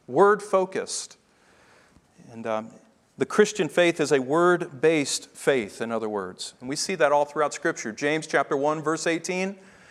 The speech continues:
"The word of God is the very means that Christ uses to, to bring us into the faith." The Father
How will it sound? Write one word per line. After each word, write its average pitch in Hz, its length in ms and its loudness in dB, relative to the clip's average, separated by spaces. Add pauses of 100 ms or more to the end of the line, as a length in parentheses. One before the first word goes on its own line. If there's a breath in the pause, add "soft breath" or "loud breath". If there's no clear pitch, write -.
(460 soft breath)
"The 147 140 2
word 175 320 6
of 185 140 -2
God 190 360 4
is 151 140 -2
the 151 80 -2
very 165 220 4
means 170 420 -2
that 165 180 -2
Christ 185 420 2
uses 175 460 -2
to, 165 300 -6
to 165 200 -4
bring 165 440 2
us 220 200 2
into 208 320 -2
the 196 80 2
faith." 214 500 2
The 143 120 0
Father 190 480 4